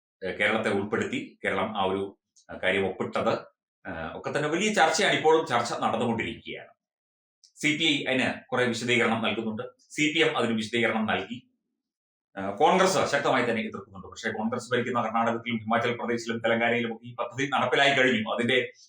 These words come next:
വിഹിതവും അവർക്ക് കിട്ടുന്നുണ്ട്. ഇവിടെ പിന്നെ രാഷ്ട്രീയം കളിക്കുകയാണല്ലോ മെയിൻ പരിപാടി. പിന്നെ എസ് എഫ് ഐ പറഞ്ഞിട്ടുണ്ട്, ഇത് പരിശോധിക്കും, പരിശോധിച്ചിട്ട് വേണമെങ്കിൽ എതിർക്കും എന്നൊക്കെയാണ് പറയുന്നത്.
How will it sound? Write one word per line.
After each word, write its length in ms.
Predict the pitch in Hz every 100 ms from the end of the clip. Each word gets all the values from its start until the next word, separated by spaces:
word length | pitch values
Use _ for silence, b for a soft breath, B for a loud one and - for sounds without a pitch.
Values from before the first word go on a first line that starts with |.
| -
വിഹിതവും 440 | 139 165 175 - 131
അവർക്ക് 220 | 95 85
കിട്ടുന്നുണ്ട്. 400 | 95 - - _ _ _ _ _
ഇവിടെ 200 | - 101
പിന്നെ 180 | 120 127
രാഷ്ട്രീയം 420 | 135 - 175 156
കളിക്കുകയാണല്ലോ 640 | 127 110 107 85 82 87
മെയിൻ 280 | 85 98 110 -
പരിപാടി. 380 | 82 78 - - _ _ _ _ _ _ _ -
പിന്നെ 160 | 117 123
എസ് 180 | 127
എഫ് 120 | 190 208
ഐ 100 | 190
പറഞ്ഞിട്ടുണ്ട്, 440 | 165 165 156 135
ഇത് 180 | 131 120
പരിശോധിക്കും, 580 | 123 117 160 143 127 117
പരിശോധിച്ചിട്ട് 560 | 110 123 143 - 143
വേണമെങ്കിൽ 600 | 123 143 190 190 180 - 123
എതിർക്കും 360 | 120 113 - 110
എന്നൊക്കെയാണ് 360 | 107 98 85
പറയുന്നത്. 400 | - - - _